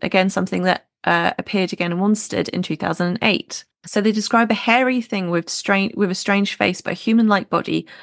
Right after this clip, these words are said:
hunched over doing something like a human possibly couldn't do, like climb up and jump, uh, jump really high and hang from things,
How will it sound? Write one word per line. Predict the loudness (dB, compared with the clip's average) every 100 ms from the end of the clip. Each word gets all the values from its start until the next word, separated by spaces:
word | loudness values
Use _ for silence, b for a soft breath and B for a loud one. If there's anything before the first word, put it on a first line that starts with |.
| B _
hunched | 0 0 2
over | 2 2
doing | 2 2 0
something | 0 -2 -2 -2 0 -2 -8 _
like | -2 0 0 -4 _ _ -2
a |
human | 0 2 2 2
possibly | -2 -2 -2 0
couldn't | 0 2
do, | 2
like | 2 0
climb | -4 2 4 4
up | 2 0
and | -6
jump, | -2 -2 -2 0
uh, | 2 2
jump | 2 0 0 2
really | 0 0
high | 2 2 2
and | -2
hang | -6 -4 -2 -2
from | -2 -4
things, | -2 -2 -2 -4 -8